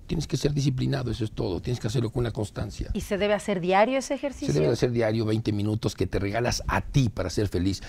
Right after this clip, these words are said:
Speaker 1: No son, no, no es, la vida vivimos para nuestra familia, para nuestro trabajo,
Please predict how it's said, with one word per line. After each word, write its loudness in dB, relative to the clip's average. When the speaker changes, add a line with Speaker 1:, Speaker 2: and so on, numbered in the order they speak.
Speaker 1:
No 6
son, 4
no, 6
no 2
es, 4
la 0
vida 2
vivimos 0
para -2
nuestra -4
familia, 0
para 4
nuestro 2
trabajo, 2